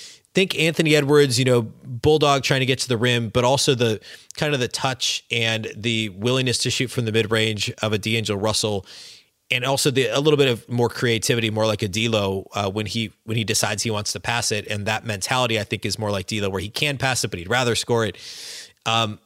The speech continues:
it's somewhere of a cross between D'Lo and Edwards, and it's really fascinating to me.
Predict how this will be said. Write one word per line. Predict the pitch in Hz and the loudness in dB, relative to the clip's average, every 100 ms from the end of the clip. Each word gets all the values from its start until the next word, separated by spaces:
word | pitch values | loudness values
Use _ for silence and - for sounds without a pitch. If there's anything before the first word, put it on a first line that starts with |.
| _ | _
it's | 156 - | 0 4
somewhere | 208 220 180 | 4 6 4
of | |
a | 131 | 2
cross | - 135 117 | -2 -2 0
between | - 120 120 | -2 -2 -2
D'Lo | 104 120 113 107 | 0 2 2 2
and | 101 113 104 | 0 -4 -2
Edwards, | 151 123 107 | 0 0 -2
and | 113 | -2
it's | - | 0
really | 214 | 2
fascinating | 151 - 123 131 135 113 101 | 0 -2 -2 0 -2 -2 -2
to | - | -4
me. | 101 92 | -4 -6